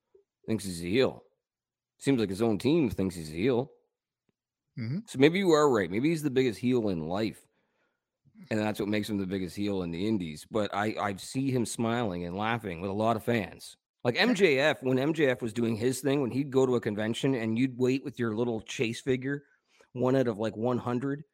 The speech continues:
Speaker 1: and
Speaker 2: Sure.
Speaker 1: you'd wait in line all fucking day for this guy to sign it, and he just signs it, then stamps on it and throws it, and now it's, like,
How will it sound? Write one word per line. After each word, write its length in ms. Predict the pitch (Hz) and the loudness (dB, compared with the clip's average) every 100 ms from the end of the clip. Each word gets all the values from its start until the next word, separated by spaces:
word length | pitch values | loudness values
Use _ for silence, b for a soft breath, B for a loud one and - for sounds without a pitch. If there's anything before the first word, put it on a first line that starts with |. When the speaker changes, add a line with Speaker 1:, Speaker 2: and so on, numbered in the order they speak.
| _ _ 135 | _ _ 0
Speaker 1:
and 80 | |
Speaker 2:
Sure. 100 | 139 | 2
Speaker 1:
you'd 80 | 117 | 4
wait 200 | 127 147 | 4 4
in 100 | 131 | 2
line 260 | 123 131 123 | 2 4 2
all 180 | 120 123 | 2 -2
fucking 360 | 127 120 113 | -2 -2 0
day 180 | 107 120 | 0 0
for 100 | 123 | 0
this 160 | 117 - | -4 0
guy 140 | 120 | -2
to 80 | 101 | -2
sign 300 | - 107 117 | -4 -4 -2
it, 100 | - | -4
and 100 | 117 | -6
he 120 | 123 | -6
just 460 | 117 104 - - - | -6 -6 -8 -6 -4
signs 360 | 123 127 143 147 | -2 0 0 -2
it, 140 | 156 | -2
then 140 | 113 - | -4 -6
stamps 640 | - - 131 117 123 - | -8 -6 -4 -4 -2 0
on 180 | 139 147 | 2 2
it 140 | 156 | -2
and 180 | 123 104 | -4 -6
throws 540 | - 110 107 123 143 160 | -8 -6 -2 0 2 2
it, 160 | 175 123 | 0 -2
and 100 | 107 | -4
now 240 | 107 151 | 0 2
it's, 160 | 131 - | 0 -2
like, 180 | 98 | -8